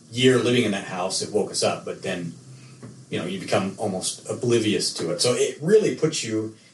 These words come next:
in a time and space. And I don't know how it appeals to those that aren't from Nephi, if they can capture that time and space, but it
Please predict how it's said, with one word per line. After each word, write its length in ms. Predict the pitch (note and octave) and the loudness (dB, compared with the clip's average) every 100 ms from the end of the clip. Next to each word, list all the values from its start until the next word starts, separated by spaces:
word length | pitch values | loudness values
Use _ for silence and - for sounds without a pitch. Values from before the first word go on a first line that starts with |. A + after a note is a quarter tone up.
| _ _ _ _ _ - | _ _ _ _ _ -10
in 120 | A#2+ | -6
a 100 | G#2 | -6
time 380 | - B2+ A#2 G#2+ | -4 -2 -2 -2
and 140 | F#2+ | -4
space. 340 | - G#2 - - | -4 -4 -4 0
And 80 | |
I 40 | A3+ | 4
don't 180 | A#3+ A#3+ | 4 4
know 100 | F3+ | 4
how 220 | F3+ E3+ | 6 4
it 120 | E3+ - | 4 -4
appeals 560 | - - D3 C3 B2 | -8 -2 2 2 0
to 80 | - | -2
those 260 | A#2 A2+ - | -2 -2 -2
that 120 | - - | -6 -4
aren't 220 | B2+ D#3+ | -4 -2
from 140 | D#3 | -2
Nephi, 500 | D#3 D#3+ D#3+ E3 E3 - - - - | 2 2 2 0 -2 -6 -16 -14 -6
if 100 | G#2+ | -2
they 140 | F#2+ | -2
can 120 | F#2 | -2
capture 360 | - C3+ D#3+ G3 | 0 0 2 0
that 200 | F#3 - | 0 -2
time 240 | F#3+ F#3 | -2 -2
and 120 | F3+ | -2
space, 640 | E3+ - F#3+ G3 - - - | -2 -2 -2 -2 -4 -4 -4
but 160 | A2 A2 | -2 -2
it 180 | G#2+ | -2